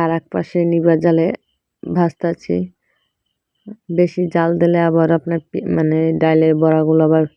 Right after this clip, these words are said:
মানে বে-, পুড়ে যাবে, এর কারণে হালকা নিবা জালে ভাজতাছি।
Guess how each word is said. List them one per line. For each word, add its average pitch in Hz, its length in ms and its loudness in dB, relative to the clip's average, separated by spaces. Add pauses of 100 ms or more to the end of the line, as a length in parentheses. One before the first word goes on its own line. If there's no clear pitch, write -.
(540)
মানে 160 320 -2 (200)
বে-, 160 240 -4 (460)
পুড়ে 185 320 0
যাবে, 165 340 2
এর 160 120 0
কারণে 160 400 -2
হালকা 156 380 -2
নিবা 160 320 0
জালে 160 300 0
ভাজতাছি। 160 640 -4